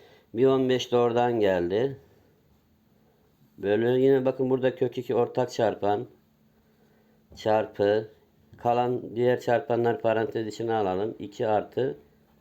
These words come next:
bir. Gördüğünüz gibi ortak çarpanlardan kök iki sadeleşebilir bir durumda. Evet, üst tarafın sonucu on beş, on beş daha otuz.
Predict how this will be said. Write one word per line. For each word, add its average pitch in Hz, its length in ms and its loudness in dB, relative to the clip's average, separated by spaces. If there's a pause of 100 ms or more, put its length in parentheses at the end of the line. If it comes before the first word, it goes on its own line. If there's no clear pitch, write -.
(100)
bir. 113 320 -2 (800)
Gördüğünüz 143 520 2
gibi 139 400 0 (420)
ortak 135 420 -2
çarpanlardan 123 840 -2
kök 131 260 -2
iki 139 220 -8
sadeleşebilir 117 1040 -2
bir 95 180 -2
durumda. 92 520 -4 (880)
Evet, 101 340 -2
üst 131 260 -6
tarafın 131 380 0
sonucu 131 680 2 (2250)
on 123 300 2
beş, 107 220 0
on 120 240 2
beş 113 220 -2
daha 113 260 0
otuz. 139 680 -2